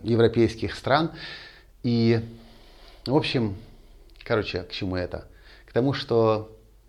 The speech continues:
я не знал, что люди здесь, на Западной Украине, для того, чтобы обрести свою свободу, вынуждены были жить в, под землей, прятаться в лесах, для того, чтобы не пускать сюда врага в виде Советского Союза,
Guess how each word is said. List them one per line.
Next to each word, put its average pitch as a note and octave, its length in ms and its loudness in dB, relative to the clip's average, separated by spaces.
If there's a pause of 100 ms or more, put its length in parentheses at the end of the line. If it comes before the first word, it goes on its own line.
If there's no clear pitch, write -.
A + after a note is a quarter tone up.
(1080)
я C#3 280 0
не D3+ 140 2
знал, G#2 380 0
что - 200 -6
люди G2+ 300 0
здесь, G#2+ 340 0
на F#2+ 120 -2
Западной G2 460 -2
Украине, A2 800 -2
для - 140 -6
того, C#3 160 2
чтобы A#2 260 -2
обрести A2 460 -2
свою G2+ 280 0
свободу, A#2 640 0 (320)
вынуждены A#2 500 0
были G#2+ 280 0
жить A#2 320 -2 (320)
в, - 160 -20
под G#2 280 2
землей, C3+ 480 2 (440)
прятаться A2 440 0
в F#2+ 60 0
лесах, C3+ 460 0 (760)
для A2+ 100 -4
того, C#3 180 2
чтобы B2+ 340 -2
не A#2 180 -2
пускать G#2+ 480 -4
сюда A#2+ 480 0
врага G2 540 0
в F#2 40 -8
виде B2 420 0
Советского G#2 580 -2
Союза, D3 460 0